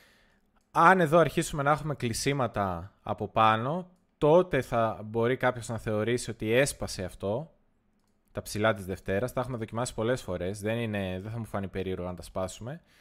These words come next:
Και θα αρχίσουμε τελικά να κοιτάμε, ε, ψηλότερες τιμές, μάλλον προς τα τριάντα δύο θα έλεγα εγώ. Κάποιος που τους αρέσει να τραβάνε και γραμμές, θα μπορούσαν να τραβήξουν και μια trend line εδώ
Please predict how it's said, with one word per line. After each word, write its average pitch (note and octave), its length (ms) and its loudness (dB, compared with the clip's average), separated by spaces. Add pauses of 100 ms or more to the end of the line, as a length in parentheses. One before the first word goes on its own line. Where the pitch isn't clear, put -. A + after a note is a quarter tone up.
(480)
Και C3 120 -4
θα B2 100 0
αρχίσουμε D#3 440 0
τελικά C3 760 2
να B2+ 120 -2
κοιτάμε, C3 880 2 (840)
ε, B2 460 2
ψηλότερες C3 600 0
τιμές, B2+ 380 -4
μάλλον D3+ 460 2
προς C#3 180 -8
τα B2 540 2
τριάντα A2+ 340 2
δύο A2+ 240 2
θα G2 180 -2
έλεγα F#2 260 -2
εγώ. A#2 360 -2 (540)
Κάποιος C3 380 2
που - 100 -8
τους - 140 -14
αρέσει A#2+ 300 0
να A2 80 -6
τραβάνε A2+ 380 -2
και G#2 120 -8
γραμμές, F#2+ 800 -6 (1120)
θα G2 120 -12
μπορούσαν G2 340 -4
να F#2+ 60 -6
τραβήξουν G2+ 440 -4
και F#2+ 120 -8
μια F#2+ 460 -4
trend G2+ 240 -2
line F2+ 360 -2
εδώ F2+ 380 -6